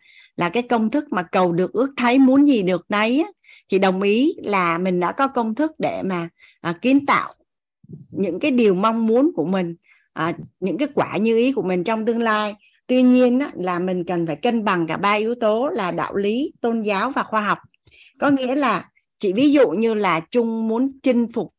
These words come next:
về hiện thực, à, hôn nhân hạnh phúc nè, hay là tài chính đúng không? Thì Trung càng sở hữu nhiều khái niệm nguồn có lợi về hôn nhân hạnh phúc hoặc là về tài chính thì nó sẽ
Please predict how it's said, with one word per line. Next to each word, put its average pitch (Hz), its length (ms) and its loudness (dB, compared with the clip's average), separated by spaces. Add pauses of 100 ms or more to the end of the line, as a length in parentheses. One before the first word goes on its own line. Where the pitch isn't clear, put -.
về 175 160 0
hiện 170 300 -4
thực, 185 140 -4 (320)
à, 160 420 -4 (240)
hôn 254 220 6
nhân 254 160 4
hạnh 220 260 -2
phúc 339 200 0
nè, 247 200 0 (220)
hay 226 160 -2
là 214 100 2
tài 185 200 -2
chính 233 320 4
đúng 311 140 6
không? 277 200 4 (680)
Thì 208 280 2 (240)
Trung 269 320 4
càng 196 400 2
sở 135 220 -2
hữu 214 300 -2
nhiều 233 480 6
khái 254 260 0
niệm 285 260 4
nguồn 196 380 -2
có 214 120 0
lợi 254 400 2
về 185 120 -2
hôn 220 260 -2
nhân 226 260 -2 (280)
hạnh 185 200 -8
phúc 311 140 2 (300)
hoặc 170 140 -2
là 175 100 -2
về 175 180 -2
tài 170 200 -4
chính 214 280 0 (200)
thì 185 160 -2
nó 190 120 -2
sẽ 214 160 -6